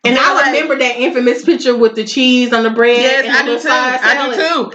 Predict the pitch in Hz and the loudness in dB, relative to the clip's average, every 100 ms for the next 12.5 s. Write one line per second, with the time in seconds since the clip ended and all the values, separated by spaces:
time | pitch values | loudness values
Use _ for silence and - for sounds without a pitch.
0 | - - - 247 233 247 247 254 262 254 | -18 -20 -4 0 0 0 -2 0 0 0
1 | - 254 349 349 370 466 554 302 302 320 | 0 2 2 0 0 2 2 2 0 -2
2 | 269 262 294 302 302 359 320 285 - 226 | 0 0 2 2 0 -2 0 0 0 0
3 | 571 - - 269 269 285 285 285 403 466 | 0 0 0 -2 -2 -4 0 0 2 0
4 | - 214 - 349 - 523 403 302 311 453 | -2 -6 -2 0 0 -2 -2 -2 0 0
5 | 466 453 403 415 403 - - 277 349 320 | 0 -2 0 0 2 0 -4 -2 -2 0
6 | 277 269 262 226 - - _ _ _ _ | 0 0 -2 -6 -10 -20 _ _ _ _
7 | - 208 202 233 302 320 302 302 302 294 | -4 -2 2 0 0 -2 -2 -2 -4 -6
8 | 294 - _ _ _ _ _ _ 165 254 | -10 -20 _ _ _ _ _ _ -4 0
9 | 262 254 233 220 208 - 320 392 415 440 | 2 2 2 0 -6 -6 -4 0 2 0
10 | 415 466 - 330 320 302 285 240 - _ | 0 -2 0 0 2 -2 -8 -12 -20 _
11 | _ _ _ _ - 285 311 262 247 247 | _ _ _ _ -2 0 0 -2 -2 2
12 | 233 180 170 180 | 2 0 -4 -10